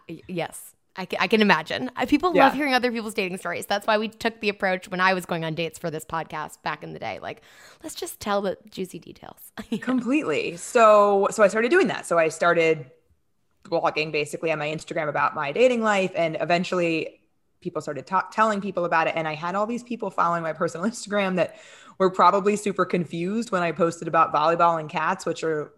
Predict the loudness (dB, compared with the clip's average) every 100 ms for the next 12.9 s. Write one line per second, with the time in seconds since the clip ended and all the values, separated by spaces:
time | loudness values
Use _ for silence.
0 | -6 -6 -6 _ _ 0 0 0 -2 0
1 | -4 -4 -2 -2 -2 -4 -6 -6 -6 -6
2 | -6 -6 -4 -4 -4 -4 -6 -8 _ -2
3 | 0 2 0 -2 -20 _ _ _ _ _
4 | 4 6 6 6 2 -2 -12 _ _ _
5 | _ _ _ -2 2 4 4 4 2 0
6 | -2 -4 -4 -4 2 2 0 -8 -6 -2
7 | 0 0 -2 -4 -8 -10 -16 _ _ -2
8 | 0 0 -8 _ _ -8 -4 -4 -6 -8
9 | -6 -4 -6 -6 -8 -4 2 4 6 6
10 | 4 0 -8 _ _ -4 0 2 2 0
11 | 0 0 2 0 2 0 0 0 -4 -4
12 | -4 -2 -2 0 0 4 4 4 0